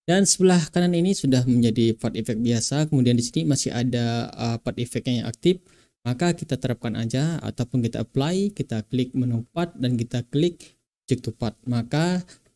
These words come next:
text effect-nya sudah, eh, diterapkan di sini. Lalu kemudian, ya, kita akan buat, eh, box-nya. Hop. Untuk membuat box-nya sendiri kita gunakan, eh, three D box di sini, ya. Kita buat seperti ini sembarangan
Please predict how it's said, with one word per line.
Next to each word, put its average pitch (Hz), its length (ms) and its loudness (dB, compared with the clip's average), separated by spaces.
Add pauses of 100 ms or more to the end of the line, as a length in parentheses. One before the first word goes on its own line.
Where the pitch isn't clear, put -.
(140)
text - 240 -4
effect-nya 135 320 0
sudah, 127 320 0
eh, 117 400 -4
diterapkan 117 480 -4
di 113 80 -2
sini. 110 280 0 (760)
Lalu 175 240 4
kemudian, 175 480 6
ya, 147 160 4
kita 127 400 -2
akan 131 320 0
buat, 120 240 2
eh, 113 560 -4
box-nya. 131 640 0 (800)
Hop. 156 80 -10 (960)
Untuk 190 160 0
membuat 185 320 4
box-nya 185 240 0
sendiri 214 320 2
kita - 320 -2
gunakan, 127 560 0
eh, 110 420 -2 (140)
three 127 160 2
D 117 160 4
box 127 400 0
di 117 80 2
sini, 135 480 0
ya. 113 160 -2 (480)
Kita 113 560 -2 (240)
buat 127 240 2
seperti 127 400 -2
ini 123 80 2
sembarangan 120 480 2